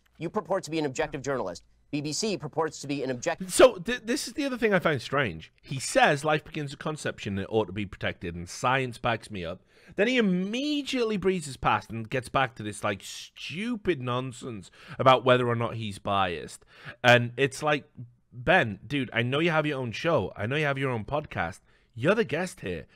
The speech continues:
Speaker 2: Why are you asking him the questions? And it, it, it's a waste of your time. It, it, it's not gonna achieve anything. You're on <laughs> British television to give your opinion. You're meant to be arguing on behalf of the positions.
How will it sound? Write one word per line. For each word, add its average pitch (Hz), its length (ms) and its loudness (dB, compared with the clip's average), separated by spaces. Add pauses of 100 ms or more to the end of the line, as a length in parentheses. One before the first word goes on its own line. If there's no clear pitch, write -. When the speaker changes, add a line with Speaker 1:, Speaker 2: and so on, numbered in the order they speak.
(220)
Speaker 2:
Why 123 180 4
are 226 60 10
you 240 120 4
asking 214 300 0
him 180 240 -2
the 147 60 -6
questions? 117 680 -4 (300)
And 135 260 6
it, 147 220 4
it, 151 180 0
it's 147 220 -6
a 131 40 -4
waste 131 380 -2
of 110 100 -6
your 95 180 -2
time. 220 880 -6 (440)
It, 135 180 6
it, 131 200 -2
it's 135 180 -4
not 160 100 0
gonna 160 140 0
achieve 127 480 -4
anything. 196 360 -2 (220)
You're 208 520 10
on 196 300 8
<laughs> 143 40 -2
British 156 440 2
television 147 640 4
to - 100 -20
give 131 260 -6
your 208 220 6
opinion. 95 580 -2 (960)
You're 170 240 8
meant 262 240 4
to - 60 -16
be 180 260 -4
arguing 165 480 4
on 151 120 0
behalf 139 280 0
of 131 60 -12
the 127 60 -8
positions. 110 880 -10